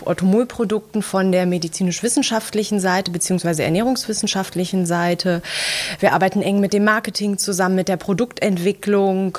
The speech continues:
ähm, rund um die Produkte. Wir beantworten aber auch Fragen von Ärzten, von Apothekern oder von Verbrauchern.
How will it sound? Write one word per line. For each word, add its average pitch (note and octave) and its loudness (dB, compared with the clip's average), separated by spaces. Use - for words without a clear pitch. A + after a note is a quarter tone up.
ähm, F3+ 0
rund F#3 2
um G3 4
die F#3 4
Produkte. F3+ 0
Wir F3 0
beantworten F#3 0
aber E3 0
auch E3+ -4
Fragen F#3+ 0
von F#3 -4
Ärzten, E3 -2
von F3 -4
Apothekern E3 0
oder F3+ 0
von F3 0
Verbrauchern. D#3+ 2